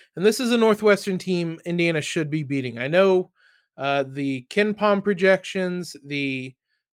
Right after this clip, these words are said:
Bet Online odds or lines indicate that the Hoosiers are underdogs. If Indiana wants to be, uh, the team that can make the tournament and can compete for Big Ten titles, I know that's down the road.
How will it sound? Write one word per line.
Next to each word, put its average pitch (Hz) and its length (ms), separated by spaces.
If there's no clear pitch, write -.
Bet 180 180
Online 175 520
odds 165 500
or 139 120
lines 165 760
indicate 214 420
that 185 100
the 165 80
Hoosiers 185 380
are 135 140
underdogs. 185 720
If 160 160
Indiana 226 420
wants 180 400
to 180 100
be, 165 460
uh, 139 340
the 151 100
team 180 560
that 147 380
can 147 560
make 170 360
the 175 100
tournament 165 600
and 139 320
can 147 180
compete 196 520
for 170 140
Big 160 280
Ten 156 340
titles, 143 600
I 139 80
know 170 220
that's 175 300
down 160 240
the 151 100
road. 143 340